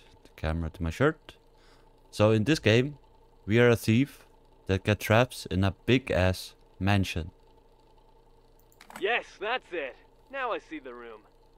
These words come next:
Speaker 2: Not bad. Okay. You also need a flashlight. It's in the garage behind the next door.
Speaker 1: Can I take the teddy bear?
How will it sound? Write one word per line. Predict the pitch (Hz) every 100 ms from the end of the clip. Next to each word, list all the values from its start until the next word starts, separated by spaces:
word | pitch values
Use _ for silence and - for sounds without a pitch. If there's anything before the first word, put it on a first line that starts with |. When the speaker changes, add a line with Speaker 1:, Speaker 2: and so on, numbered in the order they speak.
| _ -
Speaker 2:
Not | - 175 -
bad. | 160 220 143 107 - _ _ _ _ _ _ _ -
Okay. | 170 156 143 113 - _ _ _ _ _ -
You | 320
also | 226 247 240
need | 226
a | 196
flashlight. | 180 175 160 151 123 104 _ _ _ _ _ _
It's | -
in | 240
the | 220
garage | 208 220 214 -
behind | 147 151 156
the |
next | 160 156 -
door. | 185 160 113 _ _ _ _ _ _ _ _ _ _ _ _ _ _ _ _ _ _ _ _ _ _ _ _ _ _ _ _ _ _ _ _ _ _ _ _ _ -
Speaker 1:
Can | 135 131
I |
take | 127 135 127
the | 127 123
teddy | - 139
bear? | 147 151 175